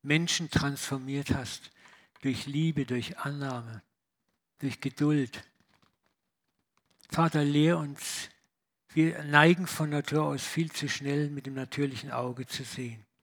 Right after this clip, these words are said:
Aber wir möchten auch lernen, mit deinem Auge zu sehen, Vater. Ich bete, dass du uns auch lehrst, da wo wir Korrektur ansagen müssen, wo wir Korrektive ergreifen müssen, dass wir es in Respekt und in Liebe tun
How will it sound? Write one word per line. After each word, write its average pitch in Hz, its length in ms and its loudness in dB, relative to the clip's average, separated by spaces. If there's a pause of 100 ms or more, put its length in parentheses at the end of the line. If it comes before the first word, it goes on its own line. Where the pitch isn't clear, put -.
(600)
Aber 139 120 -2
wir 147 80 2
möchten 160 300 4
auch 156 160 0
lernen, 139 320 0
mit 139 180 -8
deinem 135 260 -4
Auge 127 340 -6
zu - 180 -10
sehen, 120 300 -10
Vater. 113 420 -12 (840)
Ich - 180 -12
bete, 185 300 10
dass 160 140 4
du 190 60 0
uns 160 120 0
auch 143 140 2
lehrst, 156 380 4
da 151 140 2
wo 147 140 -2
wir 147 260 0 (440)
Korrektur 160 760 4
ansagen 147 680 -2
müssen, 135 300 -8
wo 135 160 -8
wir 139 180 -6 (180)
Korrektive 160 760 2
ergreifen 143 600 0
müssen, 135 260 -8 (320)
dass 151 180 -2
wir 160 80 2
es 143 120 -4
in 151 120 -8
Respekt - 720 -2
und 160 160 -6
in 151 120 -6
Liebe 139 380 0
tun 127 360 -8